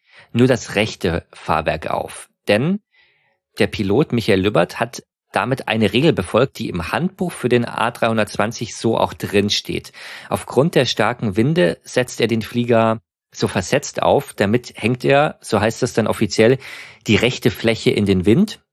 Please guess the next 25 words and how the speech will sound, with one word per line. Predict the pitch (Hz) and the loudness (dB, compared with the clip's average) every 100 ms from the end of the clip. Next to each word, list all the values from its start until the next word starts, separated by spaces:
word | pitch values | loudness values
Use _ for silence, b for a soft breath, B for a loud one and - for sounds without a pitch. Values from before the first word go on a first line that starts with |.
| - | -6
sagt | 113 - | -4 -2
man | 123 | -2
in | |
der | 120 | 0
Fachsprache. | 120 131 - - 127 131 156 170 _ B B | 0 -2 -4 -2 0 2 0 -2 _ B B
Also | 104 110 | -4 -2
sie | 104 | 0
landen | 113 120 180 180 | 2 2 0 0
jetzt | - | 0
quasi, | - - - 185 175 160 | -4 -6 -4 0 2 2
musst | 139 - | 2 0
du | |
dir | 135 | 0
vorstellen, | - 131 135 135 | 2 0 0 -2
so | 123 - 117 110 113 - | -2 -2 0 2 0 -4
schräg, | - - - 110 170 185 - B B B B | -6 -4 0 4 4 2 -10 B B B B
um | - 123 123 127 - - | -2 2 2 -2 -8 -4
die | 117 | 0
Winde, | 107 139 170 160 | 2 4 4 4
die | - - 123 | 0 -2 -2
von | 120 120 | -2 -4
schräg | 107 123 - | -2 -2 -2
hinten | 127 123 | -4 -4
kommen, | 107 113 117 120 - _ _ | 0 0 0 -2 -8 _ _
auszugleichen. | - 107 101 - 92 80 - - 82 | -2 0 0 -4 -2 -2 -4 -6 -10